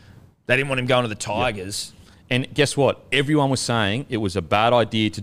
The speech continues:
Speaker 2: to do that for, uh, for Cleary. And all, like, most people, and also everyone was saying it was a bad idea to sack Hook. So he's used two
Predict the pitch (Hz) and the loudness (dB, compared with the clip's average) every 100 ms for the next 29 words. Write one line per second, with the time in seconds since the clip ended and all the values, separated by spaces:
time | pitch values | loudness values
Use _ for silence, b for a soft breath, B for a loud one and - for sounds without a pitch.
0 | 95 - 104 104 101 98 - 104 92 90 | -12 -6 -4 0 0 0 2 4 4 2
1 | 87 - - 98 85 127 202 b b b | 0 -6 -6 -4 -4 -6 -10 b b b
2 | 101 120 - 98 113 127 123 113 104 147 | 0 2 2 -2 2 2 2 0 -2 -2
3 | 117 123 120 104 131 131 127 113 120 107 | 0 2 2 0 2 2 2 0 -2 -2
4 | 98 95 98 95 92 - - 104 95 92 | -2 0 2 2 0 -6 -8 -4 -4 -6
5 | 87 - - - _ _ _ - 143 147 | -8 -8 -14 -14 _ _ _ 0 2 2
6 | 156 170 - - 190 214 233 208 | 0 -2 -4 -2 2 4 4 0